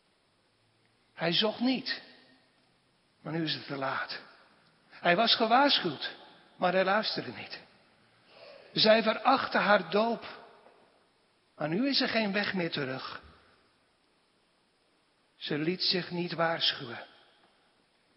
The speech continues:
maar nu is het te laat. Nu is de deur gesloten en de schrift is vervuld.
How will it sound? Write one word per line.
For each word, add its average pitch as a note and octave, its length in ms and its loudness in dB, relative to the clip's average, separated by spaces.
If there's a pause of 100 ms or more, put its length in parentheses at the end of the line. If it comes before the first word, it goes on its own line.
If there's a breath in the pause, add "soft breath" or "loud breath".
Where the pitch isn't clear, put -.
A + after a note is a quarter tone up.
(1000)
maar C#3 160 -10
nu D#3+ 140 -2
is D#3+ 100 0
het E3 120 -6
te D#3+ 100 -6
laat. D3 260 -6
Nu C#3+ 180 -8
is C3+ 120 -6
de B2+ 180 -10
deur F#3+ 440 -4 (540)
gesloten - 760 -8 (460)
en D3 340 -8
de C3+ 200 -6
schrift - 720 -4 (100)
is - 500 -8 (840)
vervuld. - 800 -10